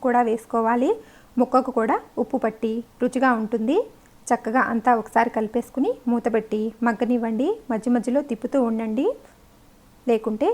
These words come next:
ఉల్లిపాయ అడుగు పట్టేస్తుంది. ఈలోపు గ్రేవీ కోసం చిన్న మసాలా రెడీ చేసుకుందాము. ఏడెనిమిది జీడిపప్పులు, ఒక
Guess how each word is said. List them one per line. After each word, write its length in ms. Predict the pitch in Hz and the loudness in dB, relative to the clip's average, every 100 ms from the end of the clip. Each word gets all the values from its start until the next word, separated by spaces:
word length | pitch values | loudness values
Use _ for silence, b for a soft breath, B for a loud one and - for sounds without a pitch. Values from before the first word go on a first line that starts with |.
| 480 240 | 0 0
ఉల్లిపాయ 380 | 240 240 220 220 233 240 220 | 2 2 0 0 -2 -2 -2
అడుగు 140 | 240 220 | 0 -2
పట్టేస్తుంది. 600 | 214 226 - 233 233 370 - - - - | 0 -4 -4 -2 0 0 -2 -10 -6 2
ఈలోపు 360 | 277 240 226 349 440 247 | 4 4 2 2 2 2
గ్రేవీ 260 | 254 247 262 247 | 4 4 4 0
కోసం 240 | 240 226 226 - | -2 -2 -4 -4
చిన్న 180 | - 240 247 | 0 2 2
మసాలా 340 | 208 240 254 254 | 2 4 6 6
రెడీ 180 | 220 233 | 4 0
చేసుకుందాము. 580 | 226 220 - 220 202 208 339 - - 262 | -2 -4 -4 -2 0 0 0 -2 2 4
ఏడెనిమిది 440 | 254 233 214 285 480 254 | 6 2 2 2 2 0
జీడిపప్పులు, 580 | 247 233 233 226 220 233 240 - - 254 | 0 0 0 0 0 0 0 -4 -4 0
ఒక 120 | 254 | 0